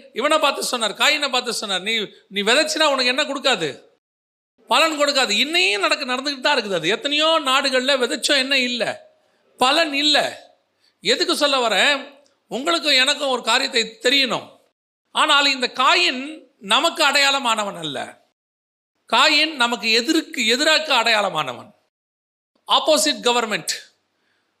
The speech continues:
அதாவது, இவனை கர்த்தர் சொன்னாரு, காயினி நேசிக்கிறார் ஆண்டவர். அவனை பார்த்து சொல்றாரு, "உன்னை யாரும் கொல்லாதபடிக்கு நான் பார்த்துக்கிறேன்லாம்" சொல்லிட்டாரு. சொல்லிட்ட பிறகு ஒரு வார்த்தை சொல்றாரு, "நீ நிலையற்ற அலைகிறவனாய் இருப்பாய்." ஏன் ஆண்டவரை நிலையற்ற அலைகிறவனா இருக்கணும்?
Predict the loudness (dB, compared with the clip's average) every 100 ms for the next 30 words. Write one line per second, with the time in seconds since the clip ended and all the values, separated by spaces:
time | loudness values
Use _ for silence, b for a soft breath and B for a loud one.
0 | -2 2 4 4 2 2 2 0 -6 -6
1 | -4 -2 0 -2 -2 -2 -2 -2 0 2
2 | 2 2 0 -6 -4 0 2 2 0 0
3 | 0 -2 -4 -2 0 0 -4 -10 -12 _
4 | _ _ _ _ _ _ -2 2 2 2
5 | 0 0 0 -2 -2 0 2 4 2 -2
6 | 0 0 0 -4 -4 -2 0 0 0 -4
7 | -2 -2 -2 -2 0 0 0 -4 -16 _
8 | _ _ _ -12 -2 0 2 0 0 0
9 | 0 0 0 -2 -2 0 2 2 0 -2
10 | -6 -8 -4 0 0 0 -2 -2 -2 -2
11 | -4 -6 -8 -10 -12 -18 -18 -18 _ _
12 | _ _ _ _ _ _ 0 2 4 4
13 | 2 2 2 0 2 2 2 0 -2 -4
14 | -2 0 -2